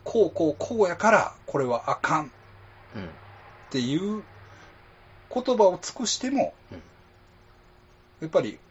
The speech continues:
Speaker 1: 実物のものとは、
Speaker 2: うん。
Speaker 1: い-、また違うっていうね。
Speaker 2: また違う。
Speaker 1: うんうん。ことはあるんで、まあ、見る機会があってもよかったと思うし、
Speaker 2: うん。
Speaker 1: あの、さ、意見いろいろあるんですよ。けども、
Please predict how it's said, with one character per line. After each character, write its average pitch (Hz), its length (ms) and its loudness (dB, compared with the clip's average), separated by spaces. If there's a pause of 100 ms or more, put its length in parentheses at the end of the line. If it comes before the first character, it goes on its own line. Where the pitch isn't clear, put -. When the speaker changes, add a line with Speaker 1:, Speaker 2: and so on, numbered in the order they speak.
Speaker 1:
実 151 320 -8
物 151 200 -6
の 143 80 0
も 160 140 0
の 135 100 0
と 214 140 -2
は、 123 180 0 (300)
Speaker 2:
う 101 40 -10
ん。 - 1080 -18
Speaker 1:
い-、 160 60 -20 (800)
ま 156 100 -2
た - 80 -10
違 135 200 -6
う 131 140 4
っ - 20 -10
て 120 60 -10
い - 20 -8
う - 0 -
ね。 - 0 -
Speaker 2:
ま 107 80 -6
た - 300 -10
違 - 20 -6
う。 175 40 -6
Speaker 1:
う - 40 -2
ん - 20 -2
う - 20 -4
ん。 85 320 -12 (580)
こ 190 140 -8
と 113 140 -4
は 82 140 0
あ 107 40 0
る 139 80 -2
ん 101 160 -12
で、 82 100 -16 (1160)
ま 160 80 -4
あ、 - 20 -2
見 135 160 2
る 165 120 -4
機 - 140 -16
会 139 180 0
が 117 100 0
あ - 40 0
っ - 40 -10
て 233 100 0
も 160 120 4
よ 185 80 4
か 196 100 8
っ - 40 4
た 120 100 -4
と 143 100 -4
思 208 180 -2
う 190 40 -4
し、 - 360 -2 (100)
Speaker 2:
う - 40 -12
ん。 90 100 -12 (800)
Speaker 1:
あ 131 140 -8
の、 98 380 -8 (480)
さ、 - 160 -8
意 220 80 -4
見 135 160 0
い 123 40 -2
ろ 143 80 2
い - 40 0
ろ 98 80 4
あ - 20 4
る - 80 -10
ん 90 60 -14
で - 40 -16
す - 80 -20
よ。 - 80 -20 (680)
け 240 140 -8
ど 190 120 -4
も、 208 220 -4